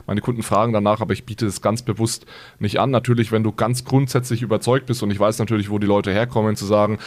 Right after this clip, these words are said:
„Alles andere außer Bitcoin wird irgendwann untergehen“, äh, dann hast du natürlich die moralische Verpflichtung zu sagen, „Ich mache nur Bitcoin“, aber so denken natürlich die aller-, allermeisten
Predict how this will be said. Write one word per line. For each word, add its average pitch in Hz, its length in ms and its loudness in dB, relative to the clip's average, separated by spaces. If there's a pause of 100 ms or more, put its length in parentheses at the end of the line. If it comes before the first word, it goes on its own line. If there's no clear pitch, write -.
(200)
„Alles 113 260 0
andere 113 280 2
außer 101 220 2
Bitcoin 107 480 0
wird 107 260 -2
irgendwann 104 360 0
untergehen“, 123 580 0 (320)
äh, 101 160 2
dann 104 340 2
hast 123 180 0
du 120 60 0
natürlich 113 340 2
die 107 200 2 (200)
moralische 117 580 2
Verpflichtung 120 640 0 (240)
zu 107 120 -4
sagen, 107 240 2
„Ich 95 140 -4
mache 107 160 -2
nur 104 100 2
Bitcoin“, 117 460 0
aber 98 220 2
so 104 180 0
denken 107 480 -2
natürlich 95 400 0
die - 100 -2
aller-, 95 160 2
allermeisten 95 720 0